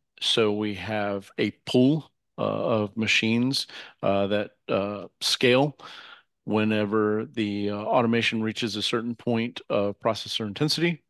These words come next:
and just consumes more and more and more as, as, as are needed. And those, again, in the cloud, uh, you're taking it from, from a CapEx to an OpEx. You're no longer going out and buying a hundred machines just to sit there and waste money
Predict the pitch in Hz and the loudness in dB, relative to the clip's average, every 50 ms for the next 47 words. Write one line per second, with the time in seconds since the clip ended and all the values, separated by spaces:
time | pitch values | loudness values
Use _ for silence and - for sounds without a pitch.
0 | _ - 117 107 107 104 98 95 98 - - - - - 104 - - - 113 110 | _ -6 -4 -2 -2 -2 -2 -2 -4 -4 -6 -6 -6 -6 -2 -2 0 2 2 2
1 | 107 - - 107 104 104 104 101 104 104 104 107 104 101 104 107 110 110 104 101 | 2 0 0 -2 0 0 0 0 0 -2 -2 -2 -2 -2 0 0 0 0 0 0
2 | 98 92 - - 101 - - 170 131 107 101 98 95 - - _ - - 110 101 | -2 -2 -2 -4 -4 -6 -4 -4 -4 -2 -2 -2 -2 -2 -2 _ -2 -2 -2 0
3 | 101 101 95 98 107 120 131 117 107 107 95 - - - - - - - - - | 0 0 0 2 4 4 4 4 4 2 0 -2 -12 -14 -14 -14 -14 -16 -14 -6
4 | - 101 98 98 98 95 - - - - 104 104 104 104 101 - - - - - | -4 -2 -2 -2 -4 -6 -8 -6 0 2 4 4 4 2 0 -2 -4 -2 -2 -2
5 | 90 104 110 104 101 101 104 - _ _ - 113 101 98 98 - - 123 117 110 | 0 0 0 2 0 -2 -4 -8 _ _ -4 -4 -2 -2 -4 -4 2 4 4 6
6 | 107 107 107 101 95 90 - - - - - - - _ - 110 101 104 107 107 | 6 4 4 2 -2 -6 -12 -14 -16 -16 -16 -16 -18 _ 0 0 2 2 0 -2
7 | - 220 123 113 107 - - - 123 110 - - 110 107 107 107 113 127 - - | -2 -2 0 0 0 -2 0 0 0 0 2 0 0 0 0 0 -2 -6 -6 -2
8 | 117 107 107 104 101 101 104 104 - _ _ _ _ - 123 110 101 98 95 - | 0 0 0 0 0 -2 -4 -4 -8 _ _ _ _ -2 -2 0 0 0 -4 -6
9 | _ - - - 120 113 - - 113 107 - - - - - 107 101 101 107 120 | _ -6 0 2 2 2 4 2 0 0 0 -2 -2 0 0 0 2 2 2 2
10 | 120 117 - 101 85 101 - - - 107 104 104 110 107 104 107 107 107 107 110 | 2 2 0 -4 -6 -6 -4 -4 -4 -2 -2 -2 -2 -2 0 0 0 0 0 0
11 | 104 104 101 98 92 - - - - - _ - - 120 117 117 113 113 113 110 | 0 -2 -2 -4 -4 -8 -16 -18 -18 -18 _ 0 2 4 6 6 4 4 4 4
12 | 113 - - 113 107 104 101 95 113 110 110 110 107 104 101 101 101 101 98 - | 2 2 0 -2 0 0 0 2 4 4 4 4 2 0 -2 -2 -4 -6 -8 -10
13 | _ _ _ _ - _ - 104 95 123 123 117 110 104 104 98 - - 131 123 | _ _ _ _ -18 _ -2 0 2 4 4 4 4 4 4 4 4 4 4 4
14 | 117 117 110 - - 123 117 104 - - 107 - - - 127 - - 113 110 110 | 4 4 2 2 2 0 0 0 -2 -4 -4 -2 0 0 -2 -2 0 0 2 2
15 | 107 101 101 101 101 101 104 104 104 - - 120 113 113 110 107 107 104 98 | 2 0 -2 -4 -4 -4 -4 -2 -4 -2 -2 0 0 2 2 0 -2 -4 -4